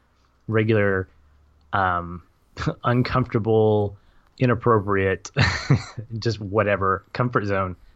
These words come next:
of a character that he was. And I'm finding it really interesting to watch these episodes and to really kind of pinpoint, like, ah,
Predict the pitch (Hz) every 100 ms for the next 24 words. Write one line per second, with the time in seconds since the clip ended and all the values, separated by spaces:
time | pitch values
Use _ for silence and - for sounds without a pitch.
0 | _ - 104 98 - 113 104 92 71 107
1 | 104 165 101 104 - _ _ _ - -
2 | 135 127 180 185 123 123 131 120 117 -
3 | 107 95 101 107 - 110 98 95 - 98
4 | 95 - 101 101 113 113 113 107 95 -
5 | 117 113 113 - 104 - 127 139 92